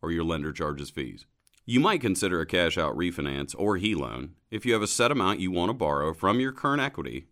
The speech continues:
and prefer a fixed rate. Additionally, an important factor when deciding between a cash-out refinance or he loan is whether you have a low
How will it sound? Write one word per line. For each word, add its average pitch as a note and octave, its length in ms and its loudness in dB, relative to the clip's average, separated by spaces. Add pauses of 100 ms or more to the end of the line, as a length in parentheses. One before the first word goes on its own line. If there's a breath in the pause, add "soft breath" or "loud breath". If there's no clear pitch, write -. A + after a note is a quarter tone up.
and F#2+ 160 0
prefer G2 360 2
a D2+ 80 0
fixed - 320 -4
rate. C#2 260 -4 (260)
Additionally, F2+ 680 2 (100)
an G#2+ 80 4
important C3 460 2
factor F#2 300 0
when F2 120 0
deciding F2 440 2
between F2+ 280 0
a E2 60 0
cash-out F#2+ 500 2
refinance E2+ 480 0
or D2 60 -4
he B2+ 180 -2
loan C#2+ 340 -4 (140)
is F#2+ 140 -2
whether A#2 260 4
you G#2 140 2
have F2+ 140 0
a - 20 0
low F#2+ 240 2